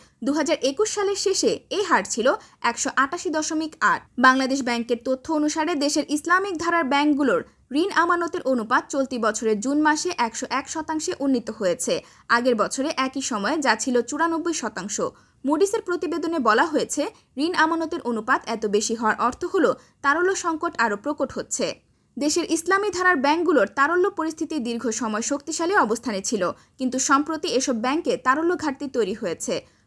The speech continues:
Moody's বলছে, দুহাজার বাইশ সালে দেশের দশটি ইসলামী ধারার ব্যাংক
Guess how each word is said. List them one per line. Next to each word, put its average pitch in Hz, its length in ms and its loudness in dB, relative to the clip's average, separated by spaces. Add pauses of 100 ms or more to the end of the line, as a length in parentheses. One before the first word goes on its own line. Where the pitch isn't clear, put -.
(120)
Moody's 226 300 0
বলছে, 190 340 0 (340)
দুহাজার 302 380 2
বাইশ 269 260 2
সালে 370 240 0
দেশের 262 340 0
দশটি 254 300 -2
ইসলামী 311 480 -2
ধারার 330 260 -2
ব্যাংক 294 260 2